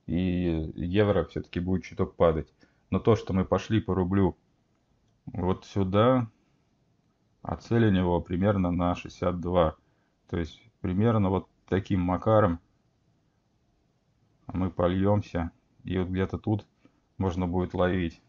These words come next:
То есть вот, э, зона для покупки, кого доллары на руках, тут последний шанс продать, <laughs> чтобы здесь откупить. Но кто хочет. То есть, скорее всего, по технике, да, надо будет здесь шортить, стоп вот сюда.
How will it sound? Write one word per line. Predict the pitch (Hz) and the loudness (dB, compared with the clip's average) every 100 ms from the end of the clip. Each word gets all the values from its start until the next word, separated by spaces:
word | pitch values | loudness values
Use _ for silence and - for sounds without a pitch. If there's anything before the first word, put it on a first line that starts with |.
| _ | _
То | 92 | -10
есть | 85 | -6
вот, | 95 101 - | -4 -4 -4
э, | 85 82 | -4 -4
зона | 85 92 85 | -2 -2 -2
для | 87 | -2
покупки, | 90 87 113 110 - 82 - _ _ _ _ | -2 0 -2 -2 -4 -4 -8 _ _ _ _
кого | 95 95 | 0 0
доллары | 90 95 90 92 | 4 2 4 0
на | 87 | 0
руках, | 95 98 110 - _ _ _ _ - | 0 4 2 2 _ _ _ _ -18
тут | - | -6
последний | 90 - 101 92 | -6 0 0 0
шанс | - 95 | -2 -4
продать, | - 92 92 104 - - | 0 2 6 4 4 -8
<laughs> | 107 | -12
чтобы | - - 98 90 | -8 -6 -2 0
здесь | 95 98 | 0 -2
откупить. | 87 98 - 95 98 - - - - _ | -4 -6 -4 -4 -4 -10 -20 -20 -20 _
Но | 98 98 | -4 -4
кто | - 101 92 _ | 2 0 0 _
хочет. | - 101 85 - | 0 0 0 -8
То | - | -4
есть, | 87 - | -6 -4
скорее | - 107 117 | 0 2 2
всего, | 107 92 | 2 2
по | 92 | 0
технике, | - 120 101 85 | 2 2 0 -2
да, | 87 92 | -2 0
надо | 90 90 | 0 -2
будет | 87 87 | -2 -4
здесь | 90 87 - | -2 -4 0
шортить, | 87 85 110 107 | -4 0 -2 -4
стоп | - - 87 | -6 -4 -4
вот | 90 - | -6 -8
сюда. | 90 98 101 | 2 2 2